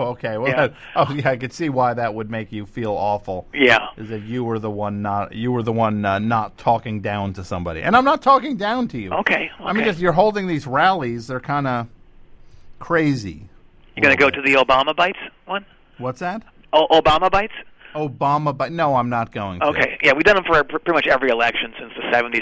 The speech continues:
Speaker 2: Carter Bites, Reagan Bites, Anderson Bites, Mondale Bites,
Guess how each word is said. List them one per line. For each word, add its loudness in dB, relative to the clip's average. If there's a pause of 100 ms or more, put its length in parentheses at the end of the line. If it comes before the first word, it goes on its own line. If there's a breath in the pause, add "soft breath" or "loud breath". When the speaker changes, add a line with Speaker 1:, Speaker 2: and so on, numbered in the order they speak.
Speaker 2:
Carter 4
Bites, 2 (420)
Reagan -2
Bites, 2 (1000 soft breath)
Anderson 0
Bites, 2
Mondale 0
Bites, 0